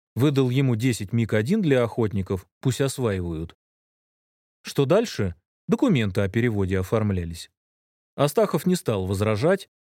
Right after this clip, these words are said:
я посетил его штаб, так что на поездах на Ленинград мои люди отправлялись, а я на лаге. И успел вовремя,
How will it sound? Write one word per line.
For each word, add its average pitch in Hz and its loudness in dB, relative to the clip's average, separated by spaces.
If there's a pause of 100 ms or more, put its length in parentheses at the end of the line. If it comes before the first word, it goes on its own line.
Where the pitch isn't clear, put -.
я 151 2
посетил 139 -2
его 98 0
штаб, 160 -2 (240)
так 185 2
что 147 0 (200)
на 135 2
поездах 135 0
на 117 2
Ленинград 113 2
мои 107 0
люди 127 0
отправлялись, 117 0 (300)
а 131 2
я 240 4
на 127 2
лаге. 92 -2 (600)
И 139 2
успел 220 0
вовремя, 101 0